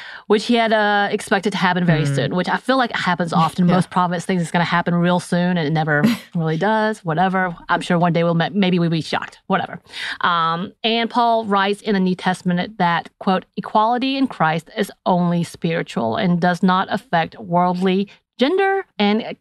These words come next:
Speaker 1: class hierarchies." So we wanted to take some, uh, Bible verses for you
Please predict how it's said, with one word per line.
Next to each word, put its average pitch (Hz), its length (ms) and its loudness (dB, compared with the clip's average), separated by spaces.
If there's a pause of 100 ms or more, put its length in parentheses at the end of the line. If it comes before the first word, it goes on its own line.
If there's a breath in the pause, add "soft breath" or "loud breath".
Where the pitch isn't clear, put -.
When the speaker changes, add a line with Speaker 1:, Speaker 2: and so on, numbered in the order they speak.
(100)
Speaker 1:
class 185 460 0
hierarchies." 160 1000 -4
So 190 560 0
we 214 100 2
wanted 240 320 0
to 208 80 -4
take 208 140 0
some, 185 260 0
uh, 175 460 2 (320)
Bible 180 460 0
verses 175 480 -4
for 175 180 -2
you 190 240 0